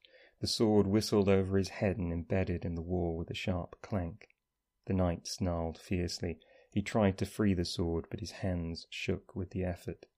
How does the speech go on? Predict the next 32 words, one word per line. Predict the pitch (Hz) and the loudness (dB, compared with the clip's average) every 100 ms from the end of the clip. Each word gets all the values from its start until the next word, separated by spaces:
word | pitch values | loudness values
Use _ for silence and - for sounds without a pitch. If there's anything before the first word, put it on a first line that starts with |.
| _ _ _ | _ _ _
It | - | -8
was | 92 | -8
clearly | - 98 87 85 | -4 -2 -2 -4
stuck | - - 90 - - | -6 -4 -4 -6 -10
in | 90 | -8
the | 85 | -8
thick | - - - | -6 -6 -6
stone. | - - 95 85 82 82 _ _ _ _ _ _ _ _ _ | -10 -4 -2 -2 -6 -10 _ _ _ _ _ _ _ _ _
Edgar | 101 90 - 87 85 | 0 0 0 -4 -4
staggered | - - 87 82 82 - | -8 -6 -4 -6 -8 -4
back. | 90 82 - _ _ - _ | -4 -4 -12 _ _ -20 _
A | - | -2
doorway | 92 107 101 95 92 | 2 4 6 6 4
lay | 90 90 | 2 0
to | - | -2
his | 92 85 | -4 -2
right | 90 92 87 - | 0 0 0 -4
with | 95 | -6
a | 80 | -4
deep | - 85 - | -4 -6 -6
patch | - 87 - - | -8 -8 -8 -12
of | 92 | -8
darkness | - 90 90 - 82 | -2 -2 -4 -8 -10
beyond. | - 95 90 85 80 80 _ _ _ _ | -6 -4 -2 -4 -8 -12 _ _ _ _
He | 101 | -6
took | - 95 - | -4 -4 -4
a | |
steadying | - 92 90 92 90 | -4 -2 -2 -2 -2
breath | 92 82 76 _ _ _ _ _ | -4 -6 -8 _ _ _ _ _
and | 95 | -8
ran | 85 82 80 | -4 -4 -4
in. | 82 80 | -4 -6